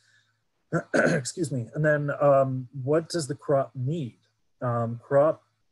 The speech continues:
individual crops when we're talking about species, and then even crop maturity. At what stage do you need to change your watering regime, um, to be able to provide enough water for that crop?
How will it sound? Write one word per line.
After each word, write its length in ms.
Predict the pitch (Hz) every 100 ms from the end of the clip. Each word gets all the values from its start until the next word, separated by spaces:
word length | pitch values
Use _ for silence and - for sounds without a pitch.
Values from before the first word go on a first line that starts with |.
| -
individual 560 | 156 147 131 170 151 139
crops 500 | - 131 123 123 -
when 140 | 127
we're 80 | 123
talking 280 | 131 123 131
about 220 | 120 113
species, 640 | - 156 135 120 113 113 _ _ _ _ _ -
and 140 | 143
then 240 | 143 139 143
even 240 | 143 139
crop 320 | 123 147 135
maturity. 680 | 135 123 - 165 147 120 107 _ _ -
At 180 | 135 117
what 240 | 143 180 -
stage 800 | - - 165 139 127 120 113 -
do 80 |
you 160 | 139 139
need 180 | 139 127
to 80 | 127
change 440 | - 151 135 127
your 140 | 127
watering 500 | 113 127 127 123 117
regime, 520 | 113 110 113 113 107 107 _ _ _ _ -
um, 340 | 123 113 117
to 120 | 120
be 160 | 135 139
able 280 | 135 139 127
to 560 | - 135 127 120 117
provide 340 | - 131 127 120
enough 280 | 120 117 -
water 300 | 120 117 110
for 280 | - 120
that 220 | 110 110 -
crop? 320 | 120 104